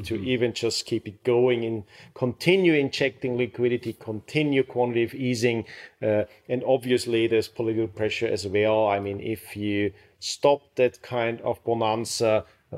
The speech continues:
Speaker 1: obviously there'll be drastic, uh, reactions on the markets, and, uh, uh,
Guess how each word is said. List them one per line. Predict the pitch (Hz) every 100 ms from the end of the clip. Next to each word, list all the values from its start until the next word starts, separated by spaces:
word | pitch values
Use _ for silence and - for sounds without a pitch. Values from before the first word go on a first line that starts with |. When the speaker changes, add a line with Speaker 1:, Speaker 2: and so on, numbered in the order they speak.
| -
Speaker 1:
obviously | 139 143 139 131 - 107 98
there'll | 101 107 101
be | - 104 101
drastic, | - 104 104 - - 104 101 -
uh, | 117 104
reactions | 104 104 - - 107 101
on | 107
the | 104
markets, | 104 101 101 - 101 92 -
and, | - 101 92 - 107
uh, | 104 - - - _
uh, | 104 95